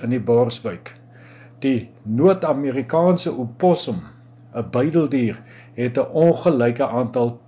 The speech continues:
tepels, naamlik dertien. Twaalf tepels is in 'n sirkel in die buidelsak gerangskik met 'n dertiende tepel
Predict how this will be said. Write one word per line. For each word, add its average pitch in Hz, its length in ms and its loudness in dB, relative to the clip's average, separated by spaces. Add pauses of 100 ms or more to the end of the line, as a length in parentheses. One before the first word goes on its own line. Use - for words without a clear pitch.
(140)
tepels, 120 520 -2
naamlik 123 480 -2 (100)
dertien. 117 540 -2 (460)
Twaalf 165 500 4 (260)
tepels 170 480 2
is 123 220 -4
in 120 160 0
'n 123 60 0
sirkel 170 560 4
in 123 120 0
die 120 140 0
buidelsak 139 720 0
gerangskik 135 840 -2 (380)
met 120 300 0
'n 110 140 -2
dertiende 139 680 0
tepel 127 500 -2